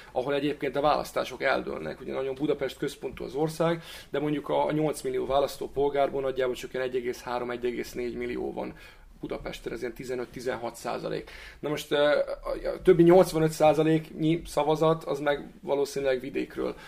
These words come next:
fog érkezni, úgyhogy ott inkább a, a hagyományos irányba lenne érdemes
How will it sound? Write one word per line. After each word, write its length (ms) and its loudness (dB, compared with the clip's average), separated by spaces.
fog 220 -4
érkezni, 600 0
úgyhogy 280 0
ott 160 0
inkább 340 0
a, 200 0
a 60 -4
hagyományos 680 0
irányba 360 -2
lenne 220 0
érdemes 460 -4